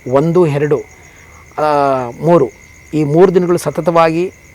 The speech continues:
ಸಂಪೂರ್ಣವಾಗಿ ಪ್ರತಿಷ್ಠಾಪನಾ ಕಾರ್ಯಗಳನ್ನಿಟ್ಟು, ಮತ್ತೆ ಮೂರನೇ ತಾರೀಕು ಕುಂಭಾಭಿಷೇಕ ಮತ್ತು ಪ್ರತಿಷ್ಠಾಪನಾ ಕಾರ್ಯಕ್ರಮಗಳಿಗೆ ಹಮ್ಮಿಕೊಂಡು, ಹಮ್ಮಿಕೊಂಡಿದ್ದೀವಿ. ಎಲ್ಲ ಸಮಸ್ತ ನಾಡಿನ ಜನತೆಗೂ ಕೇಳ್ಕೊಳ್ಳೋದಿಷ್ಟೇ, ಈ ಕ್ಷೇತ್ರದಲ್ಲಿ ನೂತನವಾಗಿ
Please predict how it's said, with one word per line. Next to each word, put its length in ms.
ಸಂಪೂರ್ಣವಾಗಿ 800
ಪ್ರತಿಷ್ಠಾಪನಾ 640
ಕಾರ್ಯಗಳನ್ನಿಟ್ಟು, 840
ಮತ್ತೆ 220
ಮೂರನೇ 460
ತಾರೀಕು 600
ಕುಂಭಾಭಿಷೇಕ 680
ಮತ್ತು 580
ಪ್ರತಿಷ್ಠಾಪನಾ 540
ಕಾರ್ಯಕ್ರಮಗಳಿಗೆ 960
ಹಮ್ಮಿಕೊಂಡು, 520
ಹಮ್ಮಿಕೊಂಡಿದ್ದೀವಿ. 600
ಎಲ್ಲ 320
ಸಮಸ್ತ 400
ನಾಡಿನ 460
ಜನತೆಗೂ 540
ಕೇಳ್ಕೊಳ್ಳೋದಿಷ್ಟೇ, 680
ಈ 180
ಕ್ಷೇತ್ರದಲ್ಲಿ 840
ನೂತನವಾಗಿ 800